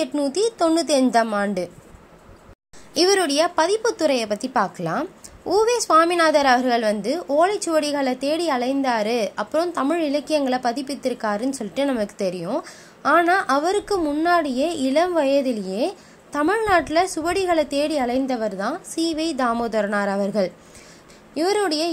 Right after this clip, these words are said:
இருபத்தி ரெண்டு வயதுல, அதாவது ஆயிரத்தி எட்நூத்தி ஐம்பத்தி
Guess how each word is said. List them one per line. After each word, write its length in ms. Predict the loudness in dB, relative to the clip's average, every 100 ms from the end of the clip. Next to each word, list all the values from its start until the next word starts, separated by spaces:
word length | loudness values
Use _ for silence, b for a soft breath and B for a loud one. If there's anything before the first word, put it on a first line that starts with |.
| 0
இருபத்தி 360 | 0 0 -2 -2
ரெண்டு 220 | 0 0 0
வயதுல, 360 | 0 2 0 0 0
அதாவது 380 | 0 0 0 -4 -4 -4 0
ஆயிரத்தி 340 | 0 -2 -6
எட்நூத்தி 360 | -4 -4 -4 -2 -2
ஐம்பத்தி 340 | 2 0 2